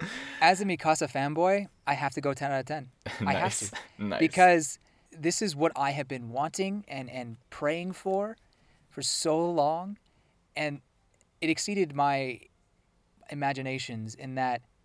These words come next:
Speaker 2: you know, we get one of the most beautiful pieces of art from Isayama.
Speaker 1: Yeah.
Speaker 2: It kind of this bittersweet ending.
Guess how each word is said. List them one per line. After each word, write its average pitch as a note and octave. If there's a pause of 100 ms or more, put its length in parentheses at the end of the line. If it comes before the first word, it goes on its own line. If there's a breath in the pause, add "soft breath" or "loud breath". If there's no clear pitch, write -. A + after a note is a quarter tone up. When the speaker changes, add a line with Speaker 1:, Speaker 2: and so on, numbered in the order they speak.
(480)
Speaker 2:
you C3
know, A#2 (800)
we D3
get D3
one C#3
of C3+
the C3
most B2+
beautiful C3+
pieces B2
of B2
art B2+
from B2
Isayama. A#2+ (760)
Speaker 1:
Yeah. G2
Speaker 2:
It A#2
kind B2+
of A#2 (120)
this B2 (140)
bittersweet C#3+
ending. A#2+